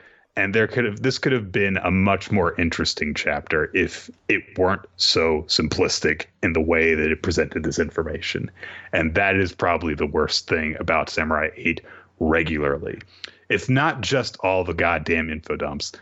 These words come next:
It's that the info dumps are presented very dryly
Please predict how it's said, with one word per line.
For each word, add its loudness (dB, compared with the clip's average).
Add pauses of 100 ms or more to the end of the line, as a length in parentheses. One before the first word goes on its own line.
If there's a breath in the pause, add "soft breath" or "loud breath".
(100)
It's -2
that 0
the 2
info 0
dumps 0
are 0
presented -2
very 2
dryly 0